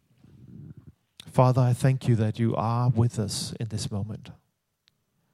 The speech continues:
Thank you that we don't need to leave the realities of life to encounter you.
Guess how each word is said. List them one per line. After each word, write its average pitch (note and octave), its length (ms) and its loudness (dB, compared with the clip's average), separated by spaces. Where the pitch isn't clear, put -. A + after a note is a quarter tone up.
Thank C3 220 0
you C3 80 6
that A2+ 140 2
we B2 100 4
don't B2 240 4
need B2 240 2
to A2+ 240 4
leave B2 500 4
the A2 160 4
realities G#2+ 600 -2
of G2+ 100 -4
life G#2+ 480 0
to - 160 -4
encounter A2 540 -2
you. A2 400 0